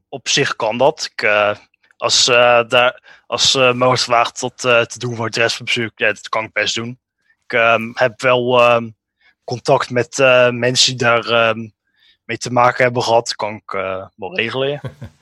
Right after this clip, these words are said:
Speaker 2: Mijn ervaring met evaluaties is, die, als je, ik vind het superbelangrijk, maar de mensen die het willen organiseren, dat groepje is vrij klein, zeg maar.
Speaker 1: Oh ja, natuurlijk.
Speaker 2: Oké, anyways.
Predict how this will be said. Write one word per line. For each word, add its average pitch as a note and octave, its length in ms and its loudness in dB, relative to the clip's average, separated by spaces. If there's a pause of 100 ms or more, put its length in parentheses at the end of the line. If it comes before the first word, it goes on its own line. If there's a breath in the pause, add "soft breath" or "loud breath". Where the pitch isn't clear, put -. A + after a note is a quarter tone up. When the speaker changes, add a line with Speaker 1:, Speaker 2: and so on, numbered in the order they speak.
(600 loud breath)
Speaker 2:
Mijn C3 180 4
ervaring C3 340 4
met B2 100 -2
evaluaties C3 540 2 (200)
is, - 100 -10
die, C#3 240 -8
als C#3+ 160 2
je, C#3+ 60 -6 (600)
ik - 180 -8
vind - 40 -6
het D3+ 160 0
superbelangrijk, A#2+ 720 0
maar B2 440 0
de C3+ 100 -6
mensen C3 260 0
die C3+ 100 -2
het A#2 100 -2
willen C3 220 4
organiseren, B2+ 580 0
dat D#3+ 140 -4
groepje D#3+ 260 -6
is C#3+ 80 -4
vrij C#3 160 -2
klein, G#2+ 260 -2
zeg G2 180 -8
maar. G2 200 -10 (840 loud breath)
Speaker 1:
Oh B2+ 200 4
ja, F#2+ 80 -2
natuurlijk. - 540 -12 (340 soft breath)
Speaker 2:
Oké, G3 200 4
anyways. E3 440 4